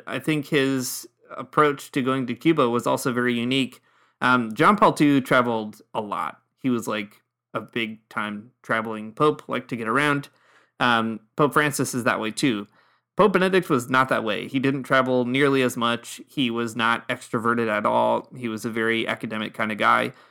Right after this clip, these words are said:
So for him to go to Cuba was extremely intentional, and I think that is very interesting. Um, probably lots to be said about that as well. But, uh,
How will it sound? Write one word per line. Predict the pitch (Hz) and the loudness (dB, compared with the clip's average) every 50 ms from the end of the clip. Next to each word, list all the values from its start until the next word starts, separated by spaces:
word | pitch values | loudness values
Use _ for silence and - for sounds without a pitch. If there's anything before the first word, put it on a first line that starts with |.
| _ - | _ -2
So | - - 147 139 | 4 6 6 6
for | 127 - 156 147 | 6 4 4 4
him | 165 175 | 4 4
to | 160 | 4
go | 139 147 143 | 4 4 2
to | 139 | 2
Cuba | 127 - - 127 120 147 165 165 151 | 0 0 -2 0 4 4 6 6 6
was | 135 127 120 117 113 | 4 4 2 2 0
extremely | 123 113 - - - 127 123 123 110 | -4 -6 -6 -6 -4 -4 -2 -2 -4
intentional, | 107 110 110 - 151 147 143 135 - 156 156 151 151 156 156 156 156 - - | -4 -6 -4 -2 -2 -2 -2 -2 -2 0 2 2 4 2 2 0 -4 -6 -6
and | 127 123 | -4 -4
I | 123 120 | -2 -2
think | 131 131 127 120 120 | -2 -2 -2 -2 0
that | 123 117 117 117 - - _ _ _ _ - | 2 2 2 2 0 -4 _ _ _ _ -6
is | 135 123 113 | -4 -4 -2
very | 117 110 107 113 | -2 -4 -4 -6
interesting. | 113 113 - - - 110 107 - - 117 110 110 113 - _ _ - | -8 -8 -10 -8 -8 -8 -10 -10 -10 -10 -10 -10 -12 -16 _ _ -8
Um, | 127 110 98 98 101 107 110 120 135 _ _ _ _ - | -8 -6 -6 -6 -8 -8 -12 -16 -18 _ _ _ _ 2
probably | - 139 117 123 117 | 2 4 4 2 0
lots | 117 117 117 120 120 - - | 0 0 0 -2 -4 -8 -12
to | - - | -12 -10
be | 117 117 107 | -12 -10 -12
said | - - 123 113 110 110 101 - | -8 -4 -4 -4 -4 -4 -8 -10
about | - 117 110 110 110 - | -8 -6 -6 -6 -4 -4
that | 120 110 113 113 | -6 -4 -4 -6
as | 107 - | -6 -2
well. | 127 123 117 113 117 - - - _ _ _ _ _ _ _ | 0 0 0 0 0 -4 -8 -14 _ _ _ _ _ _ _
But, | - 131 127 120 117 | 4 4 4 4 4
uh, | 117 113 110 107 107 107 107 107 104 | 4 4 2 2 2 0 0 -2 -2